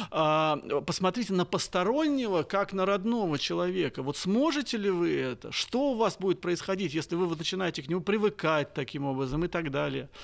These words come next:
А, порой он снимал вообще неподвижные объекты. Вот представляете себе, на кинокамеру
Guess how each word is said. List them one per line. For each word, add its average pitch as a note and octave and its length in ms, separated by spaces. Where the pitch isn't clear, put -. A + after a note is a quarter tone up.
А, F#3+ 280
порой G#3+ 420
он A#3+ 80
снимал A3 580
вообще G3 720
неподвижные C3 760
объекты. A2+ 480
Вот C#3+ 100
представляете G#3 400
себе, C#3 180
на D3 320
кинокамеру E3+ 680